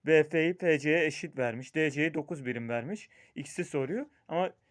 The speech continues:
bir ekstra bilgi daha vermiş. A B C D'nin alanı yüz sekiz metre kare olduğunu,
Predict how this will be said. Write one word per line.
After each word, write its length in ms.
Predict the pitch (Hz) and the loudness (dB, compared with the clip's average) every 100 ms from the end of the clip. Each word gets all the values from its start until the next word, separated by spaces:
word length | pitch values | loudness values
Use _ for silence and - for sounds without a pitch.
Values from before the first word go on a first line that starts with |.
| _ - | _ -6
bir 120 | 185 | 0
ekstra 380 | 185 185 185 165 | 0 0 -2 0
bilgi 240 | 156 175 | -2 4
daha 200 | 165 175 | 8 8
vermiş. 300 | 160 160 - | 6 2 2
A 160 | 175 151 | 2 2
B 100 | 151 | 0
C 180 | 156 156 | -2 -2
D'nin 160 | 165 | -2
alanı 280 | 170 160 214 | -2 -2 -6
yüz 120 | 202 | -8
sekiz 260 | - 156 170 | -8 -8 -8
metre 320 | 151 147 151 | -8 -8 -8
kare 220 | 156 147 | -4 -4
olduğunu, 400 | 131 113 120 113 | -4 -8 -12 -14